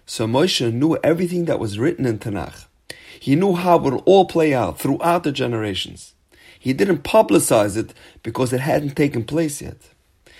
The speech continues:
And when the time came for Moshe to leave this world, he relayed all that information to Yeshua, the next leader of Klal Yisrael. As it says in the Pasuk in Parshas Beshalach,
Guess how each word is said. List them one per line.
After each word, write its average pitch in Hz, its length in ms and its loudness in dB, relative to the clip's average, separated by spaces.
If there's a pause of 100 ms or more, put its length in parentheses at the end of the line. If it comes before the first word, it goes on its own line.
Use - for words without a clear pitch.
(220)
And 120 100 2
when 156 140 6
the 156 80 4
time 160 340 0
came 160 260 0
for 139 140 -4
Moshe 143 340 0
to 127 120 0
leave 139 260 2
this 135 200 -4
world, 151 380 -2 (400)
he 135 180 -4
relayed 135 500 4
all 185 220 4
that 175 200 8
information 151 640 2
to 120 100 -4
Yeshua, 107 680 -2
the 107 120 -6
next 180 420 0
leader 123 200 0
of 95 140 -2
Klal 85 240 -6
Yisrael. 69 380 -14 (680)
As 92 120 -8
it 101 120 -4
says 139 260 0
in 131 80 -6
the 107 80 -4
Pasuk 123 420 -4
in 104 120 -4
Parshas 131 380 -4
Beshalach, 107 540 -4